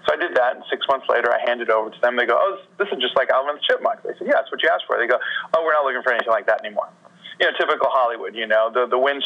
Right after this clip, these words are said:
change, and they're not looking for that. So I had the script, and, um, I met a producer,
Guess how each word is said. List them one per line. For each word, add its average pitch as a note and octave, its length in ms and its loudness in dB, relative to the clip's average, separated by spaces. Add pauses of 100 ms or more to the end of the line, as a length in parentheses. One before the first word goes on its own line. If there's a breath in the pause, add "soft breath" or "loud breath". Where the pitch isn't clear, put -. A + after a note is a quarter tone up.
(120)
change, B2+ 300 0
and A#2+ 80 -2
they're A#2 80 4
not A2 160 0
looking A2 280 -2
for - 120 0
that. G2+ 260 0 (600 loud breath)
So C#3 80 4
I C3+ 100 0
had D#3 260 0
the E3 100 -4 (100)
script, A#2 320 -2 (180)
and, B2 440 2
um, A#2 420 2 (440)
I B2 120 2
met C3 320 2
a C3 100 4
producer, B2+ 840 2